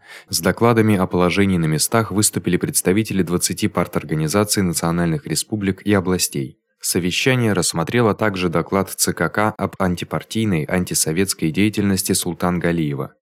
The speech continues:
Резолюции совещания смотрите в книге В К П Б в резолюциях и решениях съездов, конференций и пленумов Ц К. Часть первая, одна тысяча девятьсот сорок первый год, страницы с пятьсот двадцать пятой по пятьсот тридцатую.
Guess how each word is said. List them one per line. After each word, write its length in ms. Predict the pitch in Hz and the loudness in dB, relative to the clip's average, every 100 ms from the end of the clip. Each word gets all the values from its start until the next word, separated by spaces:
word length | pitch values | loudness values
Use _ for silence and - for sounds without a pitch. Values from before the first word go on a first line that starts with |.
| _ | _
Резолюции 640 | 180 170 202 127 127 95 | 0 4 4 2 2 2
совещания 680 | 82 82 80 - 87 80 69 | 2 0 -2 0 0 0 -2
смотрите 480 | - 82 80 123 110 | -2 -2 0 0 0
в 80 | - | -2
книге 440 | 117 117 107 90 | 0 4 4 2
В 160 | 82 85 | 0 -2
К 140 | 98 | 0
П 120 | 90 82 | 2 2
Б 200 | 101 107 | 4 2
в 60 | |
резолюциях 760 | 90 76 82 98 101 92 82 - | 0 2 2 2 0 2 0 0
и 80 | |
решениях 560 | 85 82 95 90 71 - | -4 -2 0 0 -2 -4
съездов, 520 | - 101 107 85 - | -4 0 0 -2 -4
конференций 680 | - 78 82 80 95 - 80 | -6 -4 -2 0 0 0 -2
и 100 | 73 | -4
пленумов 480 | - 92 95 87 78 | -4 -2 0 -2 -4
Ц 160 | - | -6
К. 300 | - 73 - - - | -4 -6 -6 -12 -2
Часть 360 | 90 76 - | 0 0 0
первая, 400 | 104 107 101 92 | 0 2 2 0
одна 320 | 78 - 82 | 0 -2 -2
тысяча 340 | 80 104 95 85 | -2 -4 -2 -2
девятьсот 420 | 80 82 98 87 | 0 0 0 -2
сорок 280 | - 80 - | -4 -6 -2
первый 320 | 87 78 73 | -2 -2 -4
год, 280 | 69 113 - - | 2 0 0 -6
страницы 600 | - - 92 95 107 - | -6 0 2 2 2 0
с 80 | 92 | -2
пятьсот 380 | - 87 - 87 | 0 -2 0 0
двадцать 360 | 78 76 - - | 0 -4 -6 0
пятой 300 | 104 117 98 | 0 0 -2
по 120 | 90 | -2
пятьсот 380 | - - 92 - | -2 -2 -4 -4
тридцатую. 640 | - - 78 - - - | -4 -2 -4 -6 -10 -14